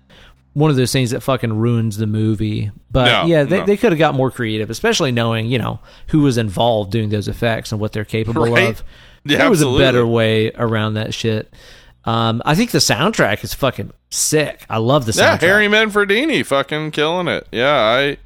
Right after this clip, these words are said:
Speaker 2: I think, I think they, they made a, a smart, like, you bring Harry Manfredini in, you're always gonna get quality, I feel like. Uh, same with K M B. Like, they ju-, they were just smart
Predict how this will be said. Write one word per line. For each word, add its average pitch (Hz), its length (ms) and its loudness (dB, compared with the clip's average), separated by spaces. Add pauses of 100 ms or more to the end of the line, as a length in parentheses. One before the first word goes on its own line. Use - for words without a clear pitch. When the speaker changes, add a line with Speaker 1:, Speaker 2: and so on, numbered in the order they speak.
(580)
Speaker 2:
I 185 140 4
think, 233 200 2
I 208 180 2
think 208 260 0
they, 170 440 2
they 139 600 0
made 139 340 0
a, 113 280 2
a 113 60 2
smart, 139 500 -2
like, 147 360 0
you 254 80 0
bring 196 240 0
Harry 143 260 0
Manfredini 120 800 -2
in, 98 240 -2
you're 95 200 -4
always 101 380 0
gonna 92 200 -6
get 92 300 -2
quality, 95 560 0
I 87 140 -2
feel 87 380 -4
like. 85 440 -4 (600)
Uh, 92 400 2
same 110 280 0
with 95 160 -6
K 101 240 0
M 90 160 -4
B. 95 420 -2
Like, 90 240 -2
they 120 200 0
ju-, 120 220 -4
they 135 120 0
were 143 120 0
just 147 260 -4
smart 131 560 0